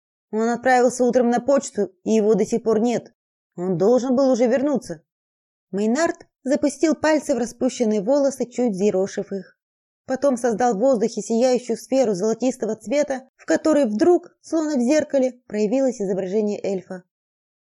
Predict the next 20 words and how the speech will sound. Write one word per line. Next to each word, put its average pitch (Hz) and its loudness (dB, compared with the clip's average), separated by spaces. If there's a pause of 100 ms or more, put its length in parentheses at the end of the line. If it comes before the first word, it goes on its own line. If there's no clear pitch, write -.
Тот 403 -4
прогуливался 294 2
вдоль 240 0
торговых 233 0
рядов 214 0
города, 277 0
пробуя 294 -2
сладости 262 -2
у - 0
каждого 226 -8
прилавка. 185 -12 (1200)
«Он 330 0
не 339 4
спешит 359 2
возвращаться», 359 -2 (480)
заметила 269 -2
я. 226 0 (520)
«Сам 240 -4
вижу». 220 2 (1000)
Мейнард 247 -4